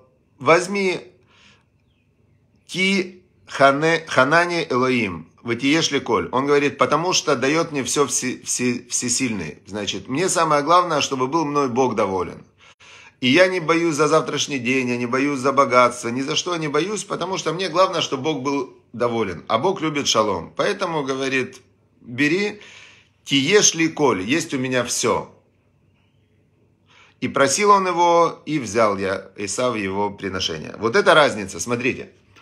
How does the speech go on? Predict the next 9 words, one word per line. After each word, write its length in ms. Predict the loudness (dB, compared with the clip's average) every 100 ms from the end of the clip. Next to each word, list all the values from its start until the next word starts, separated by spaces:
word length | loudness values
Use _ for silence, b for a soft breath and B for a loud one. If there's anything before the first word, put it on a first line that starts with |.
| B B 4
Если 300 | 6 6 4
человек 280 | 4 4 4
говорит: 440 | 4 6 2 0
«У 80 | -4
меня 260 | -2 2 2
есть 380 | 4 2 -2
много», 760 | -4 0 2 2 4 4 2 -4 _ _ _ _ _ _ _ _ _ 2
то 180 | 4 6
тогда 840 | 4 2 4 6 8 6 2